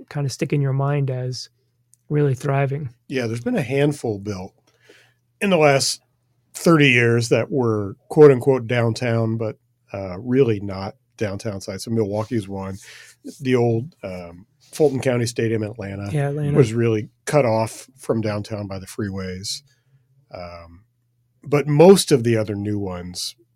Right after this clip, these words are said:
Speaker 2: were really well done and, uh,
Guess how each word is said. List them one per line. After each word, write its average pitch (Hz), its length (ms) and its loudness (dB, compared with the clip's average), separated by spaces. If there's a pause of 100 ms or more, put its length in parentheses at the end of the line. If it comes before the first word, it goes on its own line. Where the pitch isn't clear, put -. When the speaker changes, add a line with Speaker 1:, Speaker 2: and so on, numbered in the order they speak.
(140)
Speaker 2:
were 117 180 -4
really 107 300 -4
well 90 240 -14
done 82 420 -20 (600)
and, 90 500 -10 (100)
uh, 87 260 -12